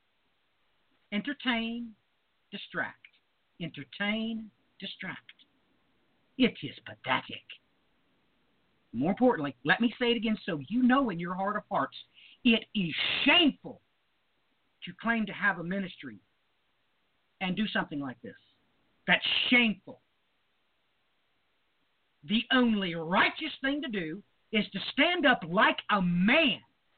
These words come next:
okay, and issue a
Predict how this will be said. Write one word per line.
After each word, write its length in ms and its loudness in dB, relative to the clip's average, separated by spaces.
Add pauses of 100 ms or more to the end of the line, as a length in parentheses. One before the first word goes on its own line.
(640)
okay, 400 -8 (760)
and 180 6 (100)
issue 440 4 (120)
a 120 6